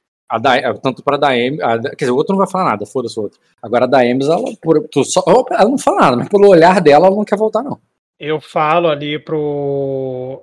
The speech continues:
Speaker 2: eu viro ali pro Conde Erex e explico que,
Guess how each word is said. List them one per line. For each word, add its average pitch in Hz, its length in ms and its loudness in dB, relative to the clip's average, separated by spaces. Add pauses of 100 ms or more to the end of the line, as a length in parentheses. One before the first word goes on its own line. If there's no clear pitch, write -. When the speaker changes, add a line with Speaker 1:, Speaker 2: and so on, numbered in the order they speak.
(100)
Speaker 2:
eu 143 200 -6
viro 139 360 -2
ali 135 180 -4
pro 139 160 -14
Conde 147 300 -10
Erex 135 420 -2
e 170 40 -8
explico 143 680 -12
que, 147 500 -8